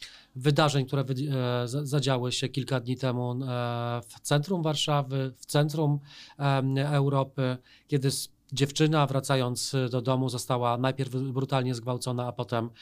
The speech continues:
w, w wyniku tego, m, ty-, ty-, ty-, tych, tych działań po prostu zmarła. E, dzisiaj naprawdę powinniśmy, e, poważnie już porozmawiać o tym, jak, e, ta definicja przestępstwa zgwałcenia, która przecież,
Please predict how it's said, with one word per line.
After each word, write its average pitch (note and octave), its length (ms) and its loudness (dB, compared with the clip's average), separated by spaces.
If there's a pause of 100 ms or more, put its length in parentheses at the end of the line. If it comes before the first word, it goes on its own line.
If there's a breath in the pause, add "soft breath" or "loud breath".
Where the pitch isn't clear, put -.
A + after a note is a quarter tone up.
(180 loud breath)
w, - 100 -16
w C3+ 180 -4
wyniku C3+ 320 0
tego, B2 220 -2
m, C3+ 360 -6
ty-, C#3+ 180 -4 (300)
ty-, D3 160 0
ty-, C3+ 220 -2
tych, C#3+ 260 -6
tych C3+ 200 -2
działań A#2+ 360 2 (260 loud breath)
po C#3+ 100 -4
prostu C3+ 260 -6
zmarła. A2 460 -2 (440 loud breath)
E, C3+ 800 2 (520)
dzisiaj F3+ 300 2
naprawdę D#3+ 400 2
powinniśmy, C3 800 0 (380 loud breath)
e, C3 520 0
poważnie C#3+ 420 4
już B2 380 -2 (160)
porozmawiać B2+ 640 0
o C#3+ 80 0
tym, C3+ 260 0
jak, C#3 420 0 (260)
e, - 20 0
ta B2+ 180 -4
definicja C3+ 600 0
przestępstwa C3+ 540 -4
zgwałcenia, B2+ 500 -2
która C3+ 200 -6
przecież, D#3 400 -4